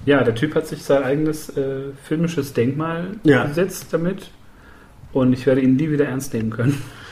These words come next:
Speaker 2: Äh, hab ich vorher schon nicht, weil er schon immer irgendwie, also die Rollen hat er sich nicht immer gut ausgesucht, aber als Typ war der schon immer super cool. Und jetzt auch grad diese Interviews zu diesem Film und
Speaker 1: Naja.
Speaker 2: auch zu Deadpool eins,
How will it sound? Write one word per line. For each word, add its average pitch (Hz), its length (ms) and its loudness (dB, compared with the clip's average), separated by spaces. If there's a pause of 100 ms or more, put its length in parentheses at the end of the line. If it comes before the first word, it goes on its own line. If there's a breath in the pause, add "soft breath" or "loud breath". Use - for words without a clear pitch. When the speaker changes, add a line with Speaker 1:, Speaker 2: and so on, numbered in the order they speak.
(320 loud breath)
Speaker 2:
Äh, - 400 2
hab 143 100 6
ich 156 120 6
vorher 190 260 6
schon 180 200 6
nicht, 165 180 4
weil 131 100 4
er 123 160 8
schon - 240 0
immer 131 300 4
irgendwie, 110 360 0
also 110 200 4 (1900 loud breath)
die 113 80 0
Rollen 135 540 8
hat 135 100 4
er 139 100 8
sich 123 200 -2
nicht 143 160 2
immer 127 180 4
gut 117 180 0
ausgesucht, 170 560 4
aber 127 520 2 (380)
als 113 260 -4
Typ - 420 -4
war 104 80 -4
der 98 140 -4
schon - 180 -6
immer 101 300 -4
super 123 280 -6 (160)
cool. 104 320 0
Und - 180 -8
jetzt 113 220 -2
auch 123 140 0
grad 113 240 -2
diese 113 200 2
Interviews 120 580 4
zu 120 60 -2
diesem 104 220 0
Film 110 400 -2 (380 loud breath)
und 120 80 -2
Speaker 1:
Naja. 120 120 4
Speaker 2:
auch 123 60 2
zu 135 120 2
Deadpool 135 320 4
eins, 120 420 2